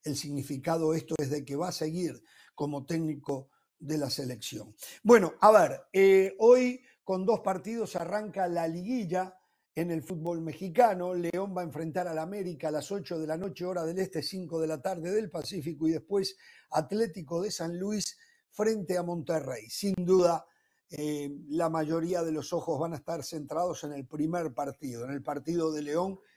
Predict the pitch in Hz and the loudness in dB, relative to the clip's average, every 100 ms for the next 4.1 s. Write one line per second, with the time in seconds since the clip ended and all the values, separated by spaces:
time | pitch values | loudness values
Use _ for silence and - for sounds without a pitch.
0 | _ _ - 202 220 220 175 185 175 165 | _ _ -6 0 2 0 -2 2 2 2
1 | 160 147 120 120 131 147 165 165 - 214 | 0 -4 -8 -10 -6 -4 -2 -4 -2 0
2 | 160 185 185 175 147 143 143 143 170 151 | 2 2 2 0 -2 -4 -6 -4 -2 2
3 | 160 175 180 _ _ _ - 160 151 143 | 2 0 -6 _ _ _ -8 -4 -4 -4